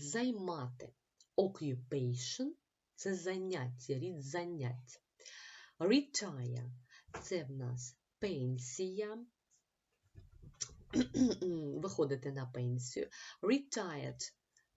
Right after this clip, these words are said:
це так само retired і retirement, пенсія. The next. Succeed — вдатися, м,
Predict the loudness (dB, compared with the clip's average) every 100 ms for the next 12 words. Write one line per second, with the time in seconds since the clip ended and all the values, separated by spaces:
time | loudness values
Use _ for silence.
0 | _ -4 -2 0 -2 -4 -4 -2 -2 0
1 | -2 -4 -6 -4 -6 -4 -4 -2 -4 -6
2 | -4 -4 -2 -2 -2 -4 -4 -4 -4 -2
3 | -2 0 -2 -6 -6 -4 -4 -6 -10 -10
4 | -10 -10 -14 _ -20 -18 -18 -16 -18 -20
5 | -20 -2 2 2 0 0 0 0 -2 0
6 | -2 -2 -2 0 -2 -6 -12 -20 _ _
7 | -8 -6 0 2 2 0 -4 -4 -6 -6
8 | -6 -12 _ -20 -18 -20 -20 -20 _ -6
9 | -6